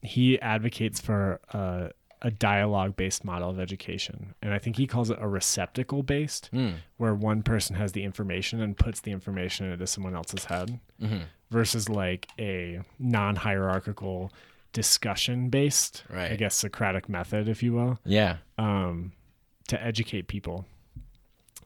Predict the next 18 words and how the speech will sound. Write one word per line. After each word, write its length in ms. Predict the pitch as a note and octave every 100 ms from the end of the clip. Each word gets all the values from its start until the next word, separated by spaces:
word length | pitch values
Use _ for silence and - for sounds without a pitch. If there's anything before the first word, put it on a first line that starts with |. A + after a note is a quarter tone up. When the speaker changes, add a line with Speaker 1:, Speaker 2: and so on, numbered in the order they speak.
| _
Speaker 1:
And 520 | G#2+ G#2 G2 F#2 F#2 - - - - _ _ _ _ _ _ _ -
I 120 | A#2+
think 320 | C#3+ C3 A2 - _ _ -
just 420 | A2+ A#2+ A#2+ A#2 -
as 260 | B2 A#2+ A2
you're 120 | A2
talking 420 | - G#2+ G2 G#2
about 800 | G2 F#2 F#2 F2+ F2+ F2+ - - - -
us 240 | A2+ A2 -
being 280 | A#2 A2 A2
dic-, 340 | G#2+ - - - A2+ -
disconnected 640 | - B2 - A#2 G#2+ - G#2+
from 160 | A2 G#2
the 120 | -
earth, 280 | A#2 G#2+ -
from 180 | - G2
the 80 | F#2
sacred, 680 | - A2 G#2 G#2 G2 F#2+